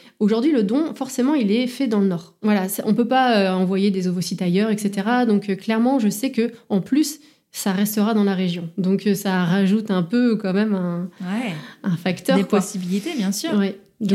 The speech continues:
Speaker 2: Carrément.
Speaker 1: euh, ouais, en effet, le don, euh, est, euh, fait, euh, par, euh, par Sécosse et en fonction, en effet, les listes peuvent être plus ou moins longues en fonction, en plus, du lieu dans lequel on, on a besoin du don, ouais.
Speaker 2: Ouais, parce qu'il y a des, enfin, selon les régions, il y a plus de déserts médicaux et aussi des personnes,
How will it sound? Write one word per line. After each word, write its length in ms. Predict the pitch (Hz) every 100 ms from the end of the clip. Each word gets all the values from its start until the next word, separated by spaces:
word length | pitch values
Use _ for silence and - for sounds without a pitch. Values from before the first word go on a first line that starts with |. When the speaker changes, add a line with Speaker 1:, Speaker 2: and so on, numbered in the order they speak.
| 202
Speaker 2:
Carrément. 180 | 208 208
Speaker 1:
euh, 160 | 196
ouais, 180 | 196 196 196
en 100 | 190
effet, 260 | 180 269
le 140 | 240 196
don, 380 | 185 226 262
euh, 120 | 220 -
est, 240 | - 214 208
euh, 240 | 185 180
fait, 320 | 180 226 240
euh, 60 | 196
par, 320 | - 190 185
euh, 180 | 170 170
par 200 | 180 165
Sécosse 460 | - 170 233 277 185
et 120 | 170
en 140 | 170
fonction, 420 | 165 175 - 254
en 100 | 220
effet, 220 | 170 165 233
les 120 | 196
listes 300 | 185 - 185
peuvent 200 | 175 180
être 120 | 185
plus 140 | - 180
ou 40 |
moins 180 | 185 185
longues 180 | 190 220
en 80 |
fonction, 320 | 170 175 - 233
en 40 |
plus, 200 | - 220
du 120 | 170
lieu 160 | 175 214
dans 140 | 214
lequel 260 | 170 170 208
on, 460 | 180 165 170 170 175
on 20 |
a 80 | 175
besoin 300 | 170 175 214
du 100 | 208
don, 220 | 190 185
ouais. 160 | 165 - _
Speaker 2:
Ouais, 120 | 226 269
parce 180 | 170
qu'il 100 | - 160
y 20 |
a 20 |
des, 220 | 156 156 156
enfin, 200 | - 160
selon 260 | - 165
les 140 | 160 151
régions, 260 | 151 165
il 60 | 208
y 40 | 180
a 20 |
plus 220 | - 160
de 80 | 156
déserts 320 | 156 147 151
médicaux 440 | 156 151 156 196
et 120 | 208 156
aussi 220 | 151 185
des 100 | 165
personnes, 340 | 160 180 180